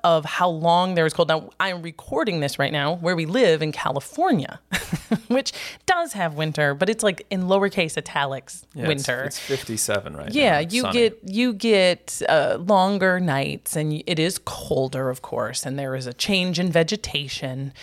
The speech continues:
Speaker 1: but, uh, you're not, if your car runs out of gas, you don't die on the side of the road. We would play a game when it was below zero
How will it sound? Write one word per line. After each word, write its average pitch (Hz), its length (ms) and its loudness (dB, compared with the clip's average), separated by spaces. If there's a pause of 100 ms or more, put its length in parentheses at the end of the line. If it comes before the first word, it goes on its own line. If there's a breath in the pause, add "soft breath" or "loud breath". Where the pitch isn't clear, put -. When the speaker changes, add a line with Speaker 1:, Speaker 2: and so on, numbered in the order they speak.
(240 loud breath)
Speaker 1:
but, 175 500 2
uh, 160 380 8 (640 loud breath)
you're 220 160 4
not, 160 400 2 (120)
if 180 120 0
your 247 220 2
car 220 380 0
runs 185 200 0
out 160 140 4
of 147 80 -2
gas, 139 360 0
you 156 60 -4
don't 143 320 -8
die 117 680 -2
on 151 140 0
the 139 60 -4
side 123 280 -4
of - 80 -10
the 65 80 -10
road. - 360 -6
We 196 200 4
would 175 400 2
play 185 220 2
a 175 40 -2
game 170 340 2
when 156 120 2
it - 80 -2
was 147 100 -4
below 151 280 2
zero 147 560 2